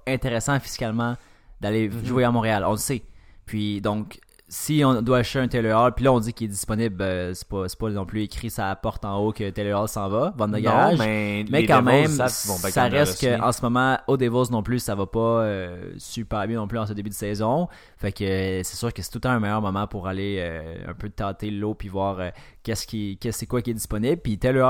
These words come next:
Speaker 1: Hall, moi, je pense qu'il y a aucun intérêt de signer, euh, aux Devils en son renouvellement de contrat. Euh, fait que, euh, si Montréal, euh, l'intéresse, moi je vois vraiment ça comme un trade and sign, là. Il faut qu'on, faut qu'on
Speaker 2: Mhm.
Speaker 1: soit capable de le signer, sinon ça vaut pas la peine.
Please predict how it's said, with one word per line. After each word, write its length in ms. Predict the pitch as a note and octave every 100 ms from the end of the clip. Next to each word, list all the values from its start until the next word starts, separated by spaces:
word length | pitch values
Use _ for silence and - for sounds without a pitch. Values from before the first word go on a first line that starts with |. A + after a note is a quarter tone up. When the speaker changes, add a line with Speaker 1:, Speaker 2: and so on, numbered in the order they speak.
| C#3
Speaker 1:
Hall, 80 | C#3+
moi, 260 | B2 B2
je 100 | A#2+
pense 320 | - A2 A2 -
qu'il 120 | G#2+
y 80 | G2+
a 60 |
aucun 220 | G#2 -
intérêt 380 | B2 A2+ G#2 G#2+
de 80 | G2
signer, 440 | - G2+ G2+ G2
euh, 140 | F2+ F2
aux 60 |
Devils 440 | G2 G2 G2 F#2+ G2
en 120 | F2+
son 140 | G2+
renouvellement 460 | G2 G2+ F#2 F#2 F#2+
de 80 | -
contrat. 540 | G2 F#2+ - G#2 B2+ - - - -
Euh, 600 | F#2 F2+ F2 E2+ D2+ C2+
fait 180 | - F#2
que, 140 | - F#2
euh, 160 | E2+
si 200 | F2 -
Montréal, 440 | A2+ G#2+ G#2+ A2 A2
euh, 160 | G2+
l'intéresse, 560 | G#2 G#2 G2 A2 A2+ B2
moi 100 | B2
je 80 | G#2
vois 220 | G#2+ G2+
vraiment 240 | G2+ G#2+
ça 120 | G2
comme 200 | A#2+ G#2+
un 200 | G2+ F#2+
trade 300 | F#2 - G2+
and 140 | G2 F#2+
sign, 320 | - F#2+ A#2+
là. 60 | A#2+
Il 40 |
faut 140 | -
qu'on, 160 | G#2 F#2+
faut 140 | A2+
qu'on 60 | A2+
Speaker 2:
Mhm. 20 |
Speaker 1:
soit 100 | A2
capable 200 | G2+ G#2
de 40 | G2
le 60 |
signer, 320 | G2 - G#2+ G#2+
sinon 160 | G2+
ça 100 | G2
vaut 140 | F#2+ F#2
pas 80 |
la 120 | G2+ F2+
peine. 360 | G2+ C3+ D3